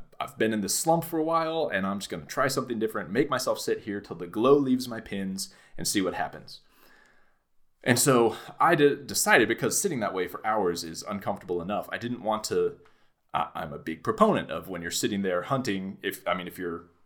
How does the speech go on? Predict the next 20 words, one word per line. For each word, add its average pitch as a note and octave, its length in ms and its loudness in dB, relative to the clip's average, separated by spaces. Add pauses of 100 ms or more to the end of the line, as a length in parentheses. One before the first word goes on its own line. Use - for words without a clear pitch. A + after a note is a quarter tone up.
(240)
if - 100 -8
you're G#2 160 2
ambush C#3+ 380 2
hunting, G2+ 380 -6
like, - 140 -10
have A#2 180 2
an A2+ 80 -8
arrow G#2+ 160 -4
nocked, F2+ 280 -2
be G2 100 -2
ready G2 200 2
to E2+ 80 -12
go. G#2 380 2 (760)
<clears throat> F#3+ 40 0 (380)
But A#2+ 200 4
I C#3 100 8
didn't A#2 240 0
want G2 220 -4
to G2+ 80 -10
be F2+ 340 -6